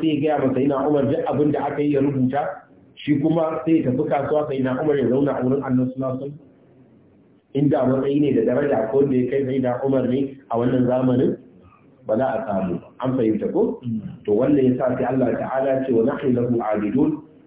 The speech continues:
Speaker 1: kuma lallai mu masu bauta ne ga Allah. Wannan kalmar ta abdu da Allah ya amfani da ita a nan, a jingina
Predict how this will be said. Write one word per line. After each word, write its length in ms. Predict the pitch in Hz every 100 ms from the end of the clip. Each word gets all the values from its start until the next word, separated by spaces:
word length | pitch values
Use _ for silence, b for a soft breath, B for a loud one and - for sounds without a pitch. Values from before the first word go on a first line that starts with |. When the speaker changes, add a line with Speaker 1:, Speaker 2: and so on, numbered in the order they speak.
| -
Speaker 1:
kuma 180 | 117 127
lallai 400 | 131 135 135 135
mu 320 | 135 135 135
masu 320 | 113 110 131
bauta 400 | 120 110 117 117
ne 140 | 110 95
ga 160 | 92
Allah. 320 | 101 104 92 - - - - - - 95
Wannan 480 | 113 151 156 143 139
kalmar 400 | 156 160 143 131
ta 160 | 139 -
abdu 300 | 156 131 135
da 140 | 127 135
Allah 160 | 147
ya 120 | 139 139
amfani 400 | 127 120 120 139
da 60 | 131
ita 440 | 127 131 135 135 - - - -
a 100 | 117
nan, 360 | 123 139 131 123 - - _ _ -
a 100 | 117
jingina 480 | 113 170 165 147